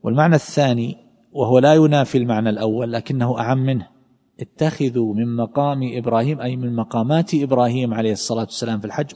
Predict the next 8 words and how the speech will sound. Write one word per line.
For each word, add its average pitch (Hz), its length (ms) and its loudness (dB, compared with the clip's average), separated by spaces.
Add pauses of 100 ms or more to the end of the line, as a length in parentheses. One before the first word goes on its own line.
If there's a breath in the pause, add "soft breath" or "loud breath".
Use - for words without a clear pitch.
(120)
"مصلى"، 139 720 -4 (360 soft breath)
أي 117 180 0
متعبدا، 104 920 -6 (480)
وهذا 107 240 -2
معنى، 104 360 -2 (680)
آه، 104 300 -10
له 113 160 -4
وجه 131 380 -4